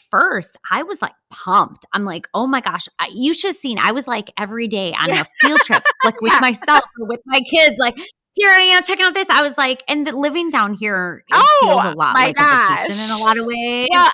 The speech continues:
Speaker 2: I saw a photo of your
Speaker 1: <laughs>
Speaker 2: backyard, and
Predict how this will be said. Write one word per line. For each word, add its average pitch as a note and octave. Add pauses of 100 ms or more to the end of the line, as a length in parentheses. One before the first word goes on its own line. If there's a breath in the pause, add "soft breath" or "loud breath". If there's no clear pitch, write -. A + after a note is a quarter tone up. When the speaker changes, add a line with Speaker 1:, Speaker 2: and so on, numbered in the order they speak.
Speaker 2:
I F4+
saw F#4
a F4+
photo D4
of B3+
your C4
Speaker 1:
<laughs> -
Speaker 2:
backyard, A3+ (120)
and A3